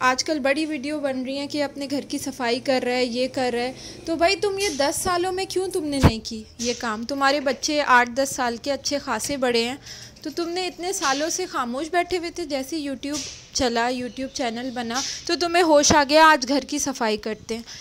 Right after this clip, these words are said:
तुम यही काम दस साल से कर लेते अपने घर में, नौकरी तो तुम करते नहीं थे क्योंकि तुम्हें public को आगे drama करना था कि मैं कितना अच्छा बाप हूँ, मैं अकेले संभाल रहा हूँ, मैं अकेले कर रहा हूँ। फिर बात ये आती है कि कौन से बच्चे होंगे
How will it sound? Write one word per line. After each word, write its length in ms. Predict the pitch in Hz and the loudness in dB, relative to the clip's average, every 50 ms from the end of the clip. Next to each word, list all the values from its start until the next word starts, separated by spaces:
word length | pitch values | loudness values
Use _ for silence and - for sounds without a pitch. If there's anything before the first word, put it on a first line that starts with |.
| - - - | -18 -12 -8
तुम 140 | 339 339 349 | -6 -4 -2
यही 280 | 311 320 320 311 370 359 | 0 0 0 0 0 0
काम 280 | 359 370 349 359 359 285 | 2 2 2 2 2 0
दस 180 | 269 254 262 - | 0 0 0 0
साल 240 | - 320 294 285 294 | 0 2 2 2 2
से 140 | - 370 349 | 0 0 2
कर 160 | - 302 254 | 4 4 4
लेते 340 | 240 220 214 214 - - 262 294 | 4 4 4 4 6 8 8 8
अपने 240 | 311 - 330 339 330 | 8 6 2 2 6
घर 180 | 320 339 302 | 6 6 6
में, 180 | 302 302 320 320 - - - | 6 2 -4 -6 -8 -4 0
नौकरी 360 | 262 262 262 254 - 302 320 | 2 4 4 4 2 -2 -2
तो 100 | 269 330 311 | -2 -2 -4
तुम 180 | 285 339 339 | -6 -6 -4
करते 360 | 330 - 359 370 - - 370 370 | 0 0 0 0 0 -2 -4 -2
नहीं 200 | 359 349 330 311 | -2 -4 -4 -2
थे 160 | - 330 330 320 - - - - - - - - - - | -4 -4 -4 -4 -8 -12 -14 -14 -16 -18 -20 -16 -10 -8
क्योंकि 260 | 311 311 262 330 339 | -6 -4 -4 -4 -2
तुम्हें 280 | 330 370 330 330 349 359 | -2 -2 -2 0 -2 0
public 420 | 359 339 269 233 240 269 294 285 - | 0 -2 -2 -2 -2 -4 -4 -4 -6
को 180 | - 349 359 359 359 370 - - - 254 | -6 -6 -6 -6 -6 -10 -8 2 6 8
आगे 340 | 254 254 247 233 277 302 330 | 8 8 8 6 2 0 0
drama 420 | 262 247 269 247 240 240 262 285 302 | 0 0 0 2 2 2 0 0 0
करना 320 | - 285 247 240 233 233 | -2 -4 -2 -2 -2 -2
था 140 | 233 277 294 | 0 -2 -2
कि 120 | 285 330 | -2 -2
मैं 180 | 302 285 285 277 | -4 -2 -4 -4
कितना 300 | - 294 - - 302 294 | -4 -6 -8 -6 -6 -6
अच्छा 340 | 277 277 - - - 277 269 | -4 -4 -4 -4 -2 -2 0
बाप 360 | 233 247 220 208 - - - | 2 2 0 0 -2 -6 -6
हूँ, 100 | 254 269 | -6 -4
मैं 140 | 285 294 285 | -2 -2 -2
अकेले 420 | 277 269 269 269 262 247 247 269 | -2 -2 -2 0 0 2 2 0
संभाल 420 | 277 - 277 254 240 247 220 214 208 | 0 -2 -6 -6 -6 -4 -4 -4 -4
रहा 140 | 214 240 254 | -4 -6 -6
हूँ, 100 | 269 269 | -4 -4
मैं 140 | 262 262 | -4 -4
अकेले 420 | 240 214 - - 226 202 208 214 214 | -4 -6 -6 -4 -4 -4 -4 -4 -6
कर 220 | - 233 220 208 | -4 -4 -4 -4
रहा 120 | - 196 208 | -4 -6 -8
हूँ। 100 | 233 - - - - - - - - - - - - - - - | -10 -12 -14 -16 -18 -20 -20 -18 -18 -18 -18 -18 -20 -4 2 6
फिर 260 | 392 403 415 427 403 381 | 6 8 6 6 6 6
बात 280 | 349 339 339 339 - 339 | 8 8 8 8 6 4
ये 80 | 349 359 | 4 6
आती 360 | 339 330 311 - - 294 294 | 6 6 4 2 -2 -2 0
है 120 | 302 320 330 | 0 -2 -2
कि 140 | - 370 359 | -2 -6 -6
कौन 360 | - - 311 269 277 285 302 | -6 -4 -2 -2 -2 -2 -4
से 160 | 285 - 415 415 | -4 -4 -2 -2
बच्चे 360 | 370 339 339 - - 339 330 | -2 -4 -4 -2 -2 -2 -2
होंगे 460 | 320 285 247 233 226 220 226 233 254 | -2 -2 -2 -4 -4 -2 -2 -2 -4